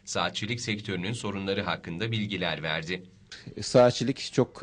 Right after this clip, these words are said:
Speaker 2: ehemmiyet isteyen bir iştir. Zorluk isteyen bir iştir. E, zarafet isteyen bir iştir. Sanattır, zanattır, öyle diyelim. E, ince bir iş, çok çok ince bir iş. E, dolayısıyla, e,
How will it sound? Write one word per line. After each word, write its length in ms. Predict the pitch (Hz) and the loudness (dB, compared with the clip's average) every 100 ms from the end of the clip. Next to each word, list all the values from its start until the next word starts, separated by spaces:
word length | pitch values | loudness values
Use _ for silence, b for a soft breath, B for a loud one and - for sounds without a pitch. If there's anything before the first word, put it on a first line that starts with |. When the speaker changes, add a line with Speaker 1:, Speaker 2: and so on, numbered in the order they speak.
| - | 0
Speaker 2:
ehemmiyet 500 | 107 113 113 120 - | 6 8 10 8 4
isteyen 380 | - 98 92 82 | -2 2 2 2
bir 100 | 76 | 0
iştir. 580 | - - - - - - | -4 -6 -8 -10 -14 -16
Zorluk 380 | - 101 101 95 | 2 4 4 2
isteyen 380 | - 95 87 82 | 0 2 4 2
bir 100 | 80 | 0
iştir. 440 | 78 - 87 - B B B B - | -2 -2 -4 -6 B B B B 0
E, 220 | 101 98 | 4 6
zarafet 540 | 87 113 120 110 151 | 10 10 10 8 4
isteyen 400 | - - 113 101 | 2 2 6 6
bir 60 | 90 | 4
iştir. 600 | 87 - 87 85 - - | 0 -4 -4 -4 -6 -8
Sanattır, 640 | - 110 117 131 - 95 90 | -2 6 6 6 2 -2 0
zanattır, 840 | 87 110 127 123 - 92 - - 101 | 6 8 10 8 0 -8 -6 -4 2
öyle 220 | 101 85 | 2 2
diyelim. 340 | 87 87 117 B B B B | 0 0 -2 B B B B
E, 200 | 101 92 | 2 4
ince 440 | 92 120 120 120 120 | 6 10 12 12 10
bir 100 | 98 | 6
iş, 380 | 85 - - - | 2 -4 -6 2
çok 280 | 139 - | 2 2
çok 240 | - - 87 | -6 -6 -4
ince 240 | 90 85 | -4 -2
bir 140 | 87 87 | -4 -6
iş. 240 | - - B B B B - | -8 -10 B B B B -4
E, 60 | - 95 92 92 92 92 87 | 4 6 6 6 6 4 6
dolayısıyla, 600 | 110 120 117 139 127 | 8 8 8 8 8
e, 80 | 127 | 8